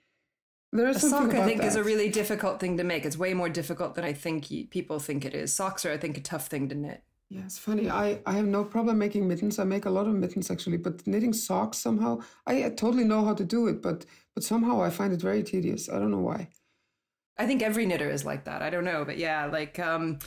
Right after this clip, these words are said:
Speaker 2: you have said that knitting is meditation. Why, why do
Speaker 1: Oh,
Speaker 2: you think it's
Speaker 1: yeah.
Speaker 2: meditative?
Speaker 1: Well, absolutely. So there's a lot of research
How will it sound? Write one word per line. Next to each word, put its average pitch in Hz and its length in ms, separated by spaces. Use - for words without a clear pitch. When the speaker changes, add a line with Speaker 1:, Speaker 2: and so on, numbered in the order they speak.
Speaker 2:
you 269 400
have 262 180
said 220 260
that 214 120
knitting 208 460
is 190 280
meditation. 180 920
Why, 180 400
why 208 240
do 180 60
Speaker 1:
Oh, 180 40
Speaker 2:
you 185 100
think 185 180
it's 196 140
Speaker 1:
yeah. 196 60
Speaker 2:
meditative? 170 880
Speaker 1:
Well, 277 600
absolutely. 277 800
So 196 300
there's 220 260
a 247 40
lot 247 160
of 254 160
research 208 640